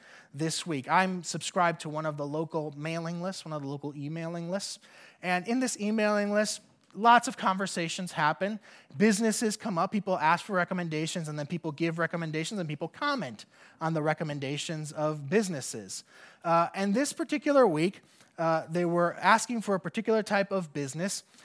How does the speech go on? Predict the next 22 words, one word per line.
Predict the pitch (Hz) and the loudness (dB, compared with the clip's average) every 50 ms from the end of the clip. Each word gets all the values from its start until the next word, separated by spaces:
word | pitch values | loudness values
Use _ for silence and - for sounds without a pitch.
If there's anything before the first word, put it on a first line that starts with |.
| - _ _ _ - | -20 _ _ _ -6
and, | 185 185 185 180 175 175 170 - - | -2 0 2 2 2 0 -2 -8 -8
and, | - 180 175 175 170 _ - | -8 -6 -6 -6 -8 _ -10
and | 175 165 165 165 165 | -8 -6 -4 -2 0
one | 180 208 233 254 262 254 | 2 2 4 2 2 4
by | 226 233 214 196 | 6 6 6 6
one, | 180 175 180 165 143 120 113 | 6 2 0 0 0 -2 -2
recommendations | 131 151 175 - 226 226 214 190 165 165 156 - 180 151 | -2 -4 -2 -2 -2 -2 -2 -2 -2 -2 -4 -4 -8 -8
started | - - 175 156 160 160 156 151 | -4 -2 -2 -2 -2 -2 -6 -8
coming | - 165 170 170 165 | -8 -8 -6 -6 -6
in | 156 147 147 | -8 -8 -10
for | - - 135 | -10 -10 -10
this | 135 139 - - - | -8 -8 -10 -10 -8
one | 143 147 156 151 | -8 -6 -6 -6
particular | - 165 143 - 139 131 - 135 135 131 131 127 | -8 -10 -10 -10 -12 -12 -10 -10 -8 -8 -8 -8
business. | 123 127 131 156 185 175 147 135 117 110 - - | -8 -8 -8 -8 -8 -8 -10 -14 -14 -14 -16 -14
And | - 147 143 143 | -12 -12 -10 -10
they | 147 | -10
started | 156 - - 160 165 208 220 214 202 | -10 -12 -12 -10 -10 -8 -8 -8 -8
to | 214 | -8
say | 190 - - 160 156 156 | -8 -6 -6 -6 -6 -6
things | - 156 147 - | -8 -10 -10 -8
like, | 139 | -10